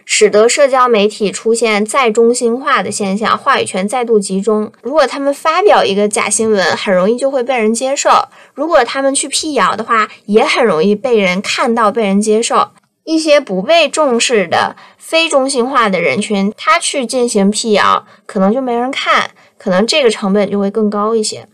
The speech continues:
第二个呢，就是对社交网络上的机构账号认证用户进行加权，这个也具有透明性的隐忧，实际上也和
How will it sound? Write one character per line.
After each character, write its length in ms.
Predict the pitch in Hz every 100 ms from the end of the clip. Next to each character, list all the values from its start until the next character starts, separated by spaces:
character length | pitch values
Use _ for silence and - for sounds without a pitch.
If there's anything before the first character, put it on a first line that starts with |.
| _ -
第 80 |
二 160 | 339 330
个 80 | 254
呢， 140 | 220
就 160 | 220 233
是 100 | 220
对 340 | 233 220 214 - _
社 180 | - 269
交 240 | 254 247
网 240 | 247 226 -
络 220 | 240 226
上 360 | 233 247 208 196
的 300 | 196 170 160
机 240 | - 269
构 160 | 262 220
账 260 | 262 233
号 360 | 254 277 226 - - -
认 180 | 302
证 200 | 277 262
用 240 | 285 269 277
户 180 | 294 240
进 180 | 277
行 220 | 277 220 233
加 240 | 269 285
权， 380 | 302 - 135 -
这 100 | 320
个 80 | 302
也 200 | 254 -
具 160 | -
有 160 | 269 185
透 200 | - 254
明 240 | 220 190
性 280 | 214 262 226
的 120 | 202
隐 300 | 185 180 -
忧， 300 | 202 196 190 - - _
实 160 | -
际 40 | 262
上 160 | 320
也 140 | 262 208
和 260 | 220 202